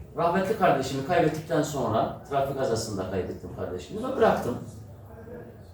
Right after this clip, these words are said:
Ama siyaseti de Sayın Cumhurbaşkanımızla sevdim.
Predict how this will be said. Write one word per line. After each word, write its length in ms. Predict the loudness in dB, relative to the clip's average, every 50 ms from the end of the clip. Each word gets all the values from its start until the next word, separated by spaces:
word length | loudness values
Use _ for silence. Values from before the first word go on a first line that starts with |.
| -16 -8 0
Ama 160 | 6 8 8
siyaseti 540 | 8 10 10 10 10 10 8 6 4 2 2
de 260 | 4 4 4 2 2 -2
Sayın 240 | -2 0 2 2 4
Cumhurbaşkanımızla 1040 | 4 4 6 6 6 6 6 4 4 6 6 6 4 4 4 4 4 4 2 0 -6 -12 -18 -20 -20 -20 -20 -20 -20 -18 -12
sevdim. 520 | -6 -2 2 2 4 4 4 2 0 -2